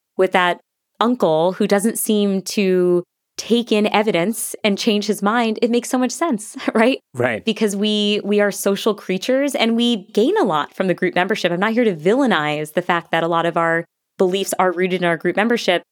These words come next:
Speaker 1: As we walk about in this world and we're inundated with information and just hundreds of thousands of decisions to make, it can actually be a really helpful heuristic to just look to the groups that we identify with and say,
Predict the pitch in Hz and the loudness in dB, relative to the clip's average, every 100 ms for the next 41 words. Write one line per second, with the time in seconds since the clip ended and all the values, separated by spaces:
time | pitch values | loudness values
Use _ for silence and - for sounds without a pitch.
0 | _ 202 196 196 185 - _ 185 202 202 | _ -2 0 0 -2 -8 _ -2 0 0
1 | 214 190 190 185 175 185 175 170 175 - | 2 2 2 0 0 0 2 0 -2 -4
2 | _ 254 269 233 196 180 175 170 160 175 | _ 2 4 2 2 2 2 0 0 -2
3 | 175 175 170 175 196 190 160 160 - 170 | -2 -2 0 0 0 0 0 0 0 2
4 | 170 156 - _ _ 208 202 - _ - | 0 -2 -8 _ _ -2 -2 -10 _ -14
5 | - 226 214 202 175 180 190 190 170 151 | -2 0 0 -2 -2 0 0 0 -2 -4
6 | 160 285 294 208 - 180 160 156 - _ | -2 0 0 -2 -2 -2 -2 -4 -10 _
7 | - 254 277 311 269 226 202 208 208 - | -2 0 2 0 0 2 2 2 0 -2
8 | 202 - 190 - 180 208 - 165 156 - | -4 -2 -2 0 0 0 0 -2 -2 -6
9 | 202 180 175 160 214 233 208 180 180 190 | -6 -4 -4 0 0 0 -2 -2 0 -2
10 | - 175 175 175 180 214 190 160 165 165 | 0 0 2 2 0 0 0 0 0 0
11 | 175 - 180 175 | -2 2 2 2